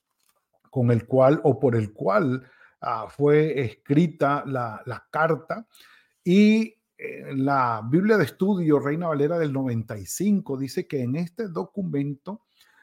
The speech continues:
eh, en la carta a los colosenses, por supuesto, se revela la influencia que entre los creyentes de Colosa ejercían todavía algunos hábitos residuales de sus antiguas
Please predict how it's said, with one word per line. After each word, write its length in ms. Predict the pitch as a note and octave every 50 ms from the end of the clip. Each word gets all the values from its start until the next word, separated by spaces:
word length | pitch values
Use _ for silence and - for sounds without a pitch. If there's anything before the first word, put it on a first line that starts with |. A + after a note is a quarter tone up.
| _ _
eh, 120 | - - -
en 140 | - B2+ B2
la 120 | A#2 A2+
carta 300 | - C#3 C#3+ D3+ - -
a 40 | C#3+
los 160 | C#3+ B2+ -
colosenses, 720 | - D3+ C#3 D3 D#3+ - - C#3+ B2+ B2 A#2 A2+ - D#3 D3+
por 180 | - A#2+ A2 G#2
supuesto, 760 | - E3+ - - - A2+ G2+ - _ _ - G3 A3+ _ _ _ _ _ _ _ _ _ _
se 200 | - - D#3 D3
revela 480 | C#3+ C#3+ C3+ C3 D3 D#3+ F3 G3 G#3
la 140 | G#3 F#3+ E3+
influencia 1300 | D3 C#3+ C3+ B2 - - F3 G3 G#3 G#3+ A3 G#3 F#3+ E3+ D#3 C3+ - - - C3 B2+ B2+ C#3 D#3 - _ _ _ _ _ _ _ _ _
que 380 | - - E3 D#3+ D#3 D3+ D#3 -
entre 560 | - E3 E3 E3 E3 D#3+ D#3+ - D#3+ D#3 D3+ D3
los 240 | C#3+ C#3 A#2 -
creyentes 720 | - D3 C3 B2 B2 A#2+ C3+ F#3 A3 B3 A#3 B3 A#3+ G3 -
de 220 | E3+ F#3 F#3+ -
Colosa 840 | _ - G3+ G3+ F#3+ D#3+ C#3 B2+ A#2 A2+ - - A#2+ A#2+ D#3 F#3+ G#3 _ _ _ _ _ -
ejercían 1200 | C#3 B2+ G#2 G#2 B2+ A#2+ A2 A2 - - - - E3+ G3 A#3 B3 B3+ G#3+ E3+ D#3 D3+ D3 B2+ _
todavía 1040 | - C3 A#2 G#2+ G2+ G2 G2 G#2 A2+ D3 G3+ A3+ G#3+ E3+ B2+ A#2+ A#2+ D3+ F#3+ G3+ - - - - _ _ -
algunos 500 | - A2+ A2+ B2 C#3+ D#3+ F3 F#3+ F3 -
hábitos 460 | D#3+ E3 F#3 F#3 E3 - G3+ F3+ D#3+
residuales 1200 | E3 E3 E3 E3 D#3+ C#3+ A#2+ - - C3+ B2+ C3+ D3 D3 F#3 F#3 G3 A3 A#3 A3+ A#3 G#3 F3 E3+
de 140 | D#3+ D#3 C3+
sus 240 | - - C#3 A#2 -
antiguas 800 | B2 A#2+ A#2+ A2+ - _ - F3 F#3+ F#3 F3 F3+ F#3+ G#3 F3+